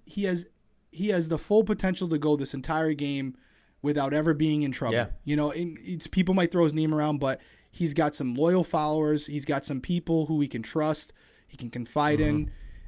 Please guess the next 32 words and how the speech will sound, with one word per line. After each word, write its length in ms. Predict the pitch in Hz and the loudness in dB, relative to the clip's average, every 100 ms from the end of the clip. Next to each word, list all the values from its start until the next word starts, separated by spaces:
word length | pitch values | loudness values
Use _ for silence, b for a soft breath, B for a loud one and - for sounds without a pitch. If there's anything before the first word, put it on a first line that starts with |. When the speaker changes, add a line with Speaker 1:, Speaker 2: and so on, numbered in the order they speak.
| - | -4
Speaker 1:
But, 160 | 160 160 | -2 0
and 160 | 165 160 | 0 2
you, 80 | |
you 260 | 202 170 185 | 2 2 2
laid 220 | 190 196 | 4 4
it 100 | 180 | 4
out 160 | 170 160 | 4 2
a 40 | |
bunch 220 | 143 147 147 | 2 -2 -2
of 40 | |
times, 280 | 151 135 127 | -4 -6 -4
the 80 | 117 | -4
way 140 | 143 | -4
he 120 | 160 | -4
kind 240 | 151 156 143 | -4 -4 -4
of 100 | - | -6
consoled 680 | 143 135 147 143 139 131 147 | -8 -4 -2 -2 -2 -6 -14
Brittany, 460 | 127 143 - 123 | -6 -2 -2 -2
Speaker 2:
Mm-hmm. 80 | 117 | -4
Speaker 1:
the 100 | 123 | -2
way 160 | 143 170 | 0 0
he 60 | |
kind 200 | 170 170 | 0 -4
of 60 | 165 | -2
consoled 520 | 160 147 151 147 135 | -4 -2 -2 -2 -4
Azah. 380 | - 135 180 131 | -6 -4 -2 -4
Speaker 2:
Mm-hmm. 60 | 110 | -4
Speaker 1:
He 140 | 151 139 | -6 -8
has 440 | - 170 175 156 | -8 -4 -2 0
that 180 | 165 143 | -2 -2
nurturing. 560 | 143 160 170 180 170 165 | 0 0 2 0 0 0
Speaker 2:
Yes. 200 | 165 | -2